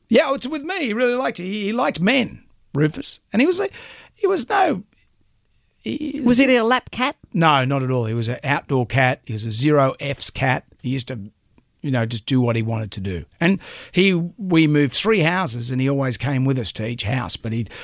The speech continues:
Speaker 1: always ingratiate himself with the neighbours. So when he disappeared in December last year, I had this moment when I looked at him on my neighbour's driveway and we sort of looked at each other and I said, "Merry Christmas, mate," 'cause it was, uh, December twenty-three. And I had this feeling that that was the last time I was gonna see him.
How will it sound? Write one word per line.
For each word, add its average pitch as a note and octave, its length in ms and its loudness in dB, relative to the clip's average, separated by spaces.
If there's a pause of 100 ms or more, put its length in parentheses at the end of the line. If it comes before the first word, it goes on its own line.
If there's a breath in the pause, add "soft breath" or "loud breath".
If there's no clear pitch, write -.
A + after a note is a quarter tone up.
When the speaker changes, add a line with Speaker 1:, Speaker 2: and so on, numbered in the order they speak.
(140 loud breath)
Speaker 1:
always C#3 260 6
ingratiate A#2 680 -4
himself F2+ 420 -6
with F2+ 120 -10
the F2 80 -8
neighbours. F#2+ 360 -6
So A#2 220 -4 (340 loud breath)
when D3+ 140 2
he C#3+ 100 4
disappeared B2 600 4
in F#2+ 220 2
December A2+ 420 2
last E2+ 340 -4
year, A2+ 80 2
I G#2 40 2
had C3 120 0
this - 240 2
moment G#2+ 540 0 (140)
when G2+ 120 -6
I F#2 120 -6
looked B2 260 -4
at A2 60 -2
him F2+ 120 -4
on F2 80 -4
my F2+ 140 -6
neighbour's F#2 340 -6
driveway F2+ 480 -4
and E2 80 -6
we G2+ 80 -4
sort F3+ 160 0
of D3 80 -4
looked C3+ 180 -6
at C#3+ 60 -2
each G2+ 220 -6
other E2 340 -8
and A2 140 -8
I G#2 40 -6
said, A#2+ 160 -4
"Merry F#3+ 220 2
Christmas, E3+ 480 0
mate," C#3 240 0 (160)
'cause G#2 140 -8
it G2+ 60 -6
was, F#2 260 -4
uh, E2 160 -4
December - 340 -2
twenty-three. E2+ 560 -8 (340 loud breath)
And A#2+ 140 -2
I A#2+ 40 0
had D#3+ 200 0
this - 140 -2
feeling A#2+ 500 2
that A1 140 -4
that F#2 140 2
was G2 120 4
the D2 80 0
last F2+ 380 0
time E2 160 0
I C#2+ 80 0
was C2+ 80 -4
gonna C#2 180 -4
see F2 280 2
him. A#1 200 -6